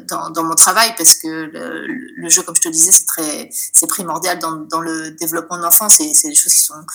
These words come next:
on sait, euh, c'est important aussi pour, euh, pour rester, euh,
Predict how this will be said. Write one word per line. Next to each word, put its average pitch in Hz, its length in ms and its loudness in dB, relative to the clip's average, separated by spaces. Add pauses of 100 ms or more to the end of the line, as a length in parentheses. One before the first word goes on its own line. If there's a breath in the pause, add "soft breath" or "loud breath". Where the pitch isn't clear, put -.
(140 loud breath)
on 170 80 0
sait, 175 340 6
euh, 151 100 0 (360 loud breath)
c'est 170 160 6
important 175 520 4
aussi - 220 6
pour, 156 220 0
euh, 151 180 4 (160)
pour 143 220 0 (240)
rester, 175 520 6
euh, 151 120 0